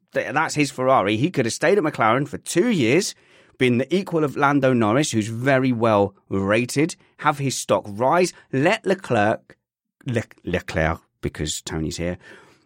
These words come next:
let Leclerc fail at Ferrari.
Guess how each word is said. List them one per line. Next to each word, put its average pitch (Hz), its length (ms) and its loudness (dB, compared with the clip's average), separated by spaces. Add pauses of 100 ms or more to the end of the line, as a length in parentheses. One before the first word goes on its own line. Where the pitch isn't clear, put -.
(120)
let 180 220 0
Leclerc 151 520 2
fail 127 480 2 (300)
at - 480 -4 (120)
Ferrari. 104 680 0